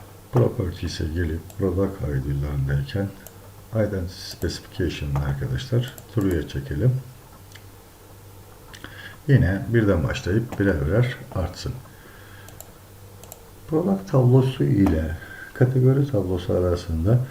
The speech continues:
bir ilişki kurmak istiyoruz arkadaşlar. Bu amaçla bir tane foreign key ekleyeceğiz.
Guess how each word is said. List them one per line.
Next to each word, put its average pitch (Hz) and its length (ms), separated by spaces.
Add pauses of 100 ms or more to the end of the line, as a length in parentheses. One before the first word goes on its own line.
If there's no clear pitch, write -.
(360)
bir 139 60
ilişki 127 560
kurmak 78 300
istiyoruz 73 420
arkadaşlar. 73 600 (140)
Bu 123 180
amaçla 90 380 (180)
bir 143 200
tane 123 380 (160)
foreign 110 260 (100)
key - 200
ekleyeceğiz. 101 600